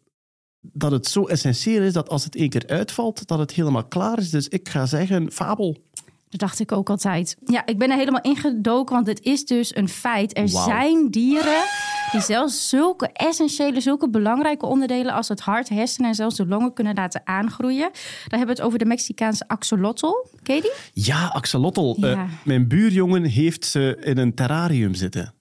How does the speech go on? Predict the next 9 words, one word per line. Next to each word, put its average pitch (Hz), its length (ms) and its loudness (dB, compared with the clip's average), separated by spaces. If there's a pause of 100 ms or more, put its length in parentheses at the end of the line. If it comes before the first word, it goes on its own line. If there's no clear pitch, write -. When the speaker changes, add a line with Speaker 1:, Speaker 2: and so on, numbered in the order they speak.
Speaker 2:
Wat - 200 -8
vet. 202 340 0
Speaker 1:
Ja, 196 640 0
eh, 131 220 -2
hij, 143 300 2
hij 127 140 4
had 190 220 0
er 127 140 -2
drie. 196 520 0